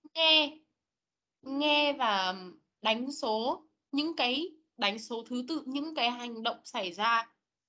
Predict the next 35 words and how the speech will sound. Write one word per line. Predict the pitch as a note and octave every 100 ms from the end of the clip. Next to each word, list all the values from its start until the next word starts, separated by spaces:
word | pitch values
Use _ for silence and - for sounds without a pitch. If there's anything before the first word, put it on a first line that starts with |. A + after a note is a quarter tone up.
| -
nhá. | A#3 C#4+ D#4
Nó, | A#3 A#3 B3
nó | A#3+ A#3+
tương | D#4 D4+
tự | D#4
như | A#3+ C4 C#4+
cái | A3+ G3
câu | G3+ C4+
ở | G3+
trên | B3 B3 B3
thì | A3+
ở | F#3+
đây | A3+ B3+
mình | A3+ G3+
phải | F3 F3 - - - _ _ -
put | D#4+ F#4+ - _ -
pictures | C#4 B3 - C#4+ D4 C#4+
in | - B3+
the | B3+ B3+
right | B3 A3+ B3 - -
order, | B3 B3+ E3 - -
là | G#3+
mình | A3 G#3 -
phải | F3
sắp | - D4
xếp | - E4+ E4+ -
những | D4
cái | C#4
bức | A3+ F4
tranh | - B3+ B3
này | G3+ F3+ - - - -
theo | C#4+ C#4
cái | G#3+ G#3
trình | A#3+ A3 A3
tự | B3